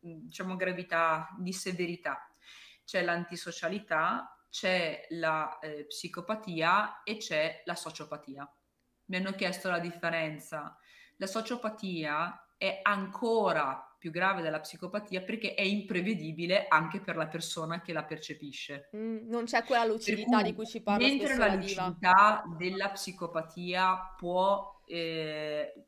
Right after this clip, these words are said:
Speaker 1: mm, arrivare a dire: "Lo faccio, non lo faccio", nella sociopatia c'è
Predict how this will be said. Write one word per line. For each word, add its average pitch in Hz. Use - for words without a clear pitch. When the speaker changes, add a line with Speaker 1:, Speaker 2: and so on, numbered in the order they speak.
Speaker 1:
mm, 160
arrivare 170
a 175
dire: 175
"Lo 170
faccio, 170
non 165
lo 160
faccio", 160
nella 196
sociopatia 208
c'è 208